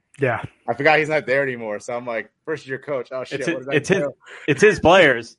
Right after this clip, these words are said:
Speaker 3: He got him in there.
Speaker 1: Yeah,
Speaker 2: Yeah, it is
Speaker 1: exactly.
Speaker 2: his
Speaker 1: It's his,
Speaker 2: players,
Speaker 1: it's his
Speaker 2: but
Speaker 1: guys.
Speaker 2: But yeah, it's first, first year coach, and now I'm a little nervous with my pick, but I'm gonna stick with Arizona here. Obviously,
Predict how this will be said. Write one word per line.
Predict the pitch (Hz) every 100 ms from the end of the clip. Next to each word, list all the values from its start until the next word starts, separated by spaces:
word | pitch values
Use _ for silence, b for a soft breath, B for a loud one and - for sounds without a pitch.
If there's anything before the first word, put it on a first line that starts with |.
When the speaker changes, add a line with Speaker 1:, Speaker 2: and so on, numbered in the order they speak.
| _
Speaker 3:
He | -
got | 160 175 143
him | 143
in | 143
there. | 110 98
Speaker 1:
Yeah, | 190 190
Speaker 2:
Yeah, | -
it | 170
is |
Speaker 1:
exactly. | 170 156 - 139
Speaker 2:
his | 139
Speaker 1:
It's |
his, | -
Speaker 2:
players, | 185 127
Speaker 1:
it's | 175 -
his | 190 139
Speaker 2:
but |
Speaker 1:
guys. | 151 135 123 127 - _ -
Speaker 2:
But | 165 170
yeah, | 190
it's | 147 117
first, | - 175 175 -
first | 185 196
year | 175 156
coach, | 160 147
and | 127
now | 127 139
I'm | 139
a | 139
little | 131 131
nervous | 131 123 -
with |
my | 123
pick, | 110 139 113
but | 120
I'm | 135
gonna | 143
stick | - 135
with | 131
Arizona | 120 117 110 113 110
here. | 101 104
Obviously, | 101 101 101 101